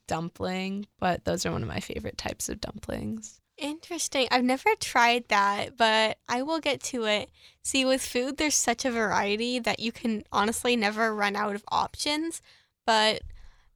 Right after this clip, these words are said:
Speaker 2: this has definitely inspired me to try to become more known in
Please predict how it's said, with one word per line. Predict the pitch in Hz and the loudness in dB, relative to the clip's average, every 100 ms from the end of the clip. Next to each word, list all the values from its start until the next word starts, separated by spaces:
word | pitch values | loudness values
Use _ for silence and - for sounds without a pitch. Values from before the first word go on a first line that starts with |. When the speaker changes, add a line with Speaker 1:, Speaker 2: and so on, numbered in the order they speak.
| _ | _
Speaker 2:
this | 247 262 330 - | 2 4 2 0
has | 320 277 | 0 4
definitely | 240 - 294 277 269 | 4 6 4 6 4
inspired | 277 - 247 240 240 | 2 6 6 6 4
me | 226 220 247 220 196 247 240 | 0 2 2 2 2 0 0
to | - 247 214 220 - - _ _ _ _ - | -2 2 2 2 -2 -6 _ _ _ _ -6
try | - 247 240 | 4 6 6
to | 254 | 4
become | 240 240 - 247 226 226 | 0 -6 0 2 4 4
more | 226 233 233 | 4 4 4
known | 233 226 220 220 226 226 - - | 4 4 4 4 2 -2 -4 0
in | 214 208 214 214 | 2 2 0 -2